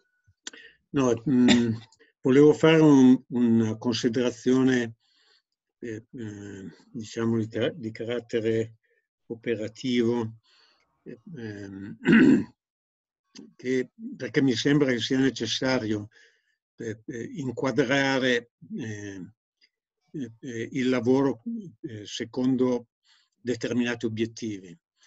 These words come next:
Cioè, la, la, mm, eh, la presentazione del documento, eh, fatta da Elisabeth attiene ad un'attività, eh, che è, eh, legata al, al lavoro di questo gruppo, che, eh, consiste nella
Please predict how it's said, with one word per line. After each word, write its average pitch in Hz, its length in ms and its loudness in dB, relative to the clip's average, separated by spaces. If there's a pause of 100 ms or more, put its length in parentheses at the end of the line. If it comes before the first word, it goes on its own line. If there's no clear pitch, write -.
(320)
Cioè, 113 340 -8
la, 113 460 -8
la, 107 520 -10
mm, 101 260 -14 (1160)
eh, 123 180 -18 (200)
la 113 160 -16
presentazione 139 880 0
del 131 160 0
documento, 113 1120 -4 (140)
eh, 98 180 -20
fatta 123 340 -10
da 117 80 -4
Elisabeth 135 880 -2 (360)
attiene 143 840 2
ad 117 200 -14
un'attività, 120 1000 -4
eh, 101 480 -16
che 127 420 -4
è, 117 120 -18
eh, - 1040 -18
legata 120 640 -2
al, 107 280 -6
al 110 140 -8
lavoro 117 380 -4
di 113 60 -4
questo 113 320 -6
gruppo, 143 500 -2
che, 123 400 -6
eh, 107 380 -14
consiste 131 600 -2
nella 113 460 -2